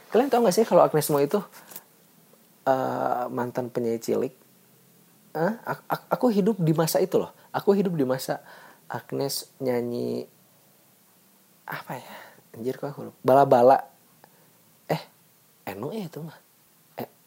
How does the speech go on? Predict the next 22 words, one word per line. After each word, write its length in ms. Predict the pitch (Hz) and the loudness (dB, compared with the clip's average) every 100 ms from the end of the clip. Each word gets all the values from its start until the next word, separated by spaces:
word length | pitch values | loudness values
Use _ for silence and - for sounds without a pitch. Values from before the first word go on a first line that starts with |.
| - | -12
subi-dubi 800 | - 110 117 123 135 135 156 156 | -8 -6 -6 -6 -4 -4 -4 -4
pam, 320 | 165 165 160 | -6 -8 -6
kamu 480 | 165 170 175 175 170 | -6 -4 -6 -8 -8
makan. 400 | 139 - 160 151 | -10 -10 -8 -6
Itu 160 | 165 | 0
Eno. 400 | 120 113 113 107 - _ _ _ _ _ _ _ - | 0 0 -4 -6 -10 _ _ _ _ _ _ _ -6
Agnes 320 | 117 131 127 | -4 -4 -2
itu 160 | 185 349 | 2 2
ya 80 | 285 | 4
bala-bala. 560 | 139 135 233 175 - - _ _ _ _ _ _ | 6 6 4 0 -4 -12 _ _ _ _ _ _
Empam 240 | 185 190 202 | -4 -2 6
baby, 320 | 208 185 208 | 6 6 0
baby, 320 | 202 208 214 | 4 2 2
bala, 320 | 185 208 175 | 2 2 2
bala, 320 | 160 208 208 214 | -2 0 0 0
bala, 400 | 190 233 247 220 | 0 0 -2 -2
bala. 320 | 233 247 156 | -2 0 -2
Eh, 240 | 143 196 | 0 2
bener, 320 | 170 185 185 | 4 4 4
bener, 160 | 143 139 | 4 2
bener, 160 | 117 104 | -2 -6
bener. 140 | - | -10